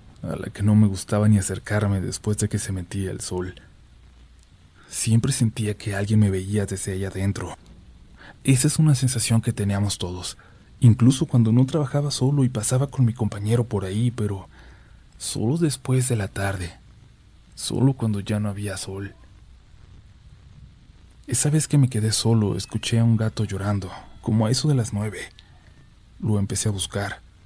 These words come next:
Y es que lloraba como si estuviera lastimado, así que quería ayudarlo. Recorrí aquella parte del parque, cerca de lo que fue una cafetería. Por ahí lo escuchaba. Seguramente estaba escondido por ahí.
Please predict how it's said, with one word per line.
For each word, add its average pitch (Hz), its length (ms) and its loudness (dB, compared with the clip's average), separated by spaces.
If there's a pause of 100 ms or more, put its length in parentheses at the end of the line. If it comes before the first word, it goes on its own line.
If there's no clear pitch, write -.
(520)
Y 107 100 -4
es 104 100 -4
que 113 120 0
lloraba 107 420 0
como 117 240 -2
si - 100 -2
estuviera 123 340 2
lastimado, 113 600 0
así - 180 -4
que 143 140 -2
quería 117 200 0
ayudarlo. 101 640 -6 (1400)
Recorrí 117 500 0
aquella 131 300 0
parte 117 380 -2
del 101 160 -4
parque, 98 540 -6 (340)
cerca - 480 -2
de 104 100 -2
lo 101 100 -4
que - 120 -8
fue - 160 -4
una 113 160 0
cafetería. 104 760 -6 (1080)
Por - 180 -6
ahí - 80 0
lo 131 100 -2
escuchaba. 117 640 -4 (540)
Seguramente 117 640 2
estaba 110 260 0
escondido 101 460 -2
por 87 160 -8
ahí. 95 320 -8